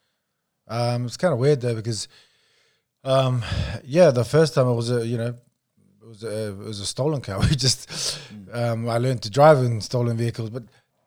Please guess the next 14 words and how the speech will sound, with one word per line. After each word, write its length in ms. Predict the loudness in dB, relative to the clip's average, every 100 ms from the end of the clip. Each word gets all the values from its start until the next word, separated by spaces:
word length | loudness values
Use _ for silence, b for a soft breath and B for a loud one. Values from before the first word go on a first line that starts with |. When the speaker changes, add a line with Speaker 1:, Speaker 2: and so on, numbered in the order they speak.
| _ _ -10
Speaker 1:
the, 340 | -8 -8 -10 -20 -20 -20
the, 160 | -18
the 160 | -14 -10
crazy 380 | 6 8 8 4
time 220 | 6 6
was 160 | 6 4
when 100 | 2
I 80 |
saw 240 | 2 2 4
that 240 | 4 2
thing, 220 | -4 -2
whatever 280 | 0 0 0
it 60 | 0
was. 320 | 2 2 0